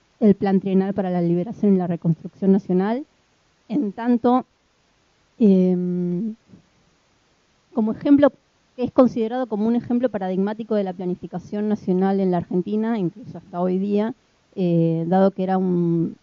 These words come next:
un trabajo complejo, concreto y, y muy abarcativo que abordaba todos los aspectos de la vida nacional.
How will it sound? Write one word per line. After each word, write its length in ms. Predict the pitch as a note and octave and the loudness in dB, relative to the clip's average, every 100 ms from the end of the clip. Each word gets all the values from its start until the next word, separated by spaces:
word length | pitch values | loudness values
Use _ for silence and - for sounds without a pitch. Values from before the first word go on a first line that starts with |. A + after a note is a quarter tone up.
| _ _ _ _ _ _ _ | _ _ _ _ _ _ _
un 180 | A3+ G#3 | 6 6
trabajo 960 | G3+ F#3 G3+ - G3 F#3 F3 E3+ E3 F#3 - D#3 | 2 -6 -4 0 2 2 0 -2 -4 -10 -16 -10
complejo, 720 | F#3 F#3+ A3+ A#3 G3+ - A#3+ | -6 -6 -4 -6 -6 -6 -6
concreto 840 | - F#3+ F#3 G3+ G#3+ A3 A#3 A3+ | -2 -2 -2 -4 -6 -2 0 0
y, 400 | - F#3 F3 F3 - | -4 -10 -10 -10 -6
y 80 | G3 | 0
muy 240 | G3+ A3 | 2 2
abarcativo 760 | A3 G3 F#3 F3+ F3 G#3+ A3+ A3+ - | 2 -2 -2 -6 -2 2 4 2 -2
que 280 | F3+ F3+ - _ - | -8 -8 -10 _ 2
abordaba 580 | F#3+ F#3 F#3+ G3 G3+ G3+ | 4 4 2 2 2 0
todos 220 | G#3 G3+ | -2 -2
los 160 | F3+ | -4
aspectos 520 | F#3 - G3 F#3 F#3+ F3+ | -14 -16 -18 -6 -4 -2
de 100 | F3 | 0
la 180 | E3+ | 0
vida 260 | E3+ F3 F3 | 2 2 0
nacional. 480 | E3+ - F3+ E3 | -2 -2 -2 -2